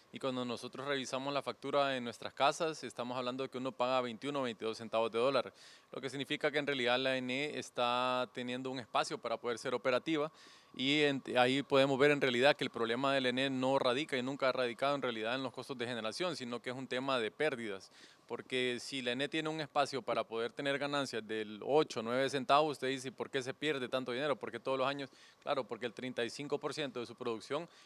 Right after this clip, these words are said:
no la está cobrando, porque hay pérdidas técnicas en el sistema y hay pérdidas por hurto de energía.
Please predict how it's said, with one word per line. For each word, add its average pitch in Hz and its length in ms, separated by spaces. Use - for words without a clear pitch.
no 135 180
la 131 80
está 123 220
cobrando, 147 480
porque 113 580
hay 117 140
pérdidas 127 580
técnicas 160 460
en 143 60
el 131 100
sistema 160 480
y 120 80
hay 120 100
pérdidas 131 400
por 117 160
hurto 127 240
de 117 60
energía. 104 420